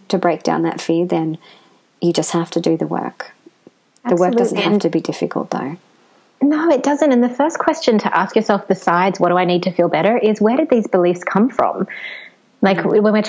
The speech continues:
Speaker 2: talking before about our story, you know, where did your beliefs come from? Did it, has it come from pop culture? Has it come from scary stories that friends have told you and they're just telling you the highlights? It's, for some women, honestly, it is just this revelation of going,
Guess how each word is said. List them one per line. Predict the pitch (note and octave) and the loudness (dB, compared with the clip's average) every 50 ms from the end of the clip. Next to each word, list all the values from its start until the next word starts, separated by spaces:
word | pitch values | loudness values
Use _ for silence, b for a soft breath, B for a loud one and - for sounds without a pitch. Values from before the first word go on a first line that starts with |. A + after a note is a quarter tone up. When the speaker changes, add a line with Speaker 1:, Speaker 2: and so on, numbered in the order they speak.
| A#3 | 0
Speaker 2:
talking | A3 G#3+ - A3 G3+ | 0 2 2 2 2
before | G3 F#3+ G3 - B3+ C4+ | 2 0 0 0 2 2
about | G#3+ F3 E3 D3+ | 2 2 0 0
our | D#3 D#3 | 0 -2
story, | D#3 - - - F3+ F3+ F#3+ G#3 G3 E3+ | -4 -6 -4 -2 0 0 2 2 0 0
you | D#3+ E3+ | 0 0
know, | F3+ F3+ | 2 2
where | F3+ F3 F3 G#3 A3 A3+ B3+ B3+ | 2 2 2 2 2 4 2 2
did | - A#3+ A3+ - | 4 2 2 4
your | G#3 G3+ | 2 2
beliefs | F3 F#3+ F3+ F3 F3 F3 F3 - | 2 2 2 2 2 0 -2 -4
come | - - F3+ F#3+ | -2 0 0 0
from? | F#3 - - E3+ E3 D#3+ E3+ E3+ | 0 0 0 0 0 0 0 0
Did | F3 - G3 | 2 2 2
it, | G#3+ - - G#3+ | 2 2 0 0
has | - - - A#3+ B3+ | 0 0 2 2 2
it | C4+ C4+ | 2 0
come | - - A3 G3+ | 0 0 2 2
from | G3+ G#3 F#3+ | 2 2 0
pop | F#3 - - - - | 0 0 -2 -2 -2
culture? | - - - B2+ - - - F#3 E3 E3 B B B B B B | -2 0 0 0 -2 0 0 0 0 0 B B B B B B
Has | - - A3+ B3 A#3+ B3+ | 2 2 4 4 4 2
it | A3+ - | 0 0
come | - - - G3+ G3+ G3 | -2 0 2 2 2 2
from | F#3+ - - F#3+ F3+ F3 E3+ E3+ E3+ E3 D#3+ D#3 - - F#2 - - - | 0 0 0 2 2 2 2 2 0 0 -2 -4 -6 -8 -12 -14 -8 -8
scary | F#3+ - - - F#3 F3 F3+ F3+ | -6 -4 0 2 2 4 2 2
stories | F3+ F3+ - F3 E3+ E3+ E3+ E3+ E3+ E3+ | 0 0 2 2 4 4 2 2 2 2
that | - E3+ - - - G3+ - | 0 0 0 0 -4 -6 -4
friends | - - F3+ E3+ F3+ F3 | 0 0 2 2 2 0
have | - F3 F3 | -2 -2 -2
told | - - E3+ E3 E3+ E3 | 0 0 2 2 2 2
you | - D#3+ | 0 0
and | E3 D#3+ | 2 2
they're | E3 E3 D#3+ G3+ | 2 2 2 0
just | F3 E3 - | -2 -2 -4
telling | - - F3+ F3 E3+ | -2 0 0 2 2
you | F3 E3 | 2 0
the | E3 E3 - D#3+ | 0 0 0 0
highlights? | D#3+ D#3 D#3 D#3+ D#3 D3+ - - - B B B B B B B B | 0 0 2 0 0 0 -2 -8 -10 B B B B B B B B
It's, | - - - - - | -4 -2 -4 -4 -6
for | - - B3+ | -2 0 0
some | - - - A#3 B3 C#4 D4+ | 0 0 0 2 2 4 4
women, | A#3 F#3+ F3+ F3+ G3 A3+ A#3 - | 4 4 4 2 2 2 2 2
honestly, | - F#3 F#3 G3+ G3 - - A3+ B3 C4 - | 2 2 2 2 0 2 2 2 2 2 2
it | - F#3 | 2 2
is | F#3+ F#3+ F#3+ | 2 0 0
just | - - A#3 A3+ G#3+ - | 0 -2 -2 0 0 0
this | - B3 B3 - | 0 0 2 2
revelation | G3 F#3 F3 F3+ E3 D3+ E3 F3+ E3+ - G3 F3+ | 0 2 2 2 2 2 2 0 0 0 0 0
of | F3 E3+ | 0 0
going, | F3 - F3 F3 F3 F3 E3+ E3+ | 2 2 2 4 4 2 0 0